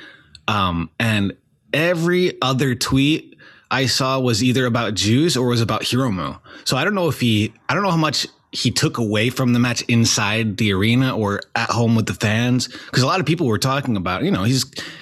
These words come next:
he's charismatic, he's funny, and we haven't seen him for a while. So I don't know how that played into it. That's just me, uh, throwing something out there, but that was a part of the match. This was good. Juice has had, like I said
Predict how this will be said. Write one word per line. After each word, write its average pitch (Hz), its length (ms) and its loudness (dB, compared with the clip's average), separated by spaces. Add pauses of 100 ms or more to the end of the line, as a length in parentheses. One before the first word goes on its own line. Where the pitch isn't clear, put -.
he's 131 160 -2
charismatic, 107 600 0
he's 90 140 -4
funny, 123 240 0
and 104 80 2
we 107 80 2
haven't 101 180 -2
seen 123 220 0
him 92 120 0
for 82 120 -4
a 82 80 -2
while. 90 320 -2
So 92 420 0 (840)
I 214 100 2
don't 214 140 0
know 202 120 0
how 165 140 2
that 151 220 -4
played 139 260 0
into 123 340 0
it. 120 200 0
That's 151 260 -4
just 127 240 -2
me, 110 460 2
uh, 87 220 -4 (100)
throwing 110 340 0
something 101 300 0
out 101 180 -2
there, 104 160 0
but 98 160 -2
that - 160 -4
was 120 220 0
a 113 40 0
part 117 220 -2
of 101 80 -4
the 104 60 -2
match. 104 480 0 (720)
This - 180 0
was 123 140 2
good. 165 440 0 (380)
Juice 120 460 2
has 120 200 0
had, 123 400 -2 (240)
like 117 160 0
I 123 40 2
said 123 320 0